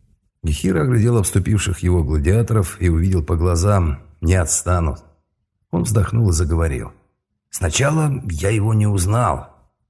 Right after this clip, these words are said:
Заявился во внутренний двор башни, весь такой в новенькой одежде, как у местных.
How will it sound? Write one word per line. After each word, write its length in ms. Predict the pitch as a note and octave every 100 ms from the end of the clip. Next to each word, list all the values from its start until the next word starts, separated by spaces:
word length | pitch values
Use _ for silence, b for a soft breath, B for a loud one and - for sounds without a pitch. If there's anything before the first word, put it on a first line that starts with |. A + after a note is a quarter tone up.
| _ _ -
Заявился 540 | E2 E2 D3 C#3+ G2
во 100 | F#2
внутренний 440 | F#2 F#2+ F2 D#2
двор 280 | C#2 E2+ G2+
башни, 580 | D#2 F2 D#2 - - - - _ _ -
весь 240 | E2+ G2
такой 300 | - E2 F#2
в 80 | D2
новенькой 440 | D2+ G#2+ F#2+ E2 C2+
одежде, 560 | D2+ F#2+ F2 D#2+ C#2 -
как 180 | E2+ D#2
у 60 | E2
местных. 460 | D#2 - - -